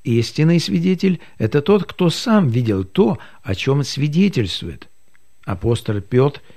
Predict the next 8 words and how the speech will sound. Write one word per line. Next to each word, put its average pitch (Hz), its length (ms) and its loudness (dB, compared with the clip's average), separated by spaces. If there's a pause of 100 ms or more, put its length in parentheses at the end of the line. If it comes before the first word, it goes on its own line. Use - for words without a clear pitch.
(120)
видел 101 540 0 (140)
всё, - 520 0
что - 340 -2
происходило 98 680 -4
в 87 60 -8
жизни 98 320 -2
Иисуса 87 360 -8
Христа 110 540 -4